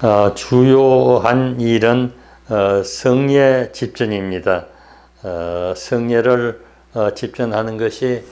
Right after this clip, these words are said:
사제들이 하는 제일 중요한 일인 것입니다. 왜냐고 할 것 같으면은,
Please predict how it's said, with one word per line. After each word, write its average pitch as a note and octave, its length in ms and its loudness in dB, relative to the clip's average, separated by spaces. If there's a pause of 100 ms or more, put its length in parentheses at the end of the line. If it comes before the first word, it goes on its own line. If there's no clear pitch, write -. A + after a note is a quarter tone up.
(220)
사제들이 A2 580 0
하는 A2 440 -4
제일 A2+ 500 0
중요한 A2+ 600 -6 (340)
일인 A2+ 280 -6
것입니다. G#2 360 -8
왜냐고 A2+ 460 -2
할 A2 140 0
것 - 80 -8
같으면은, A2+ 600 -6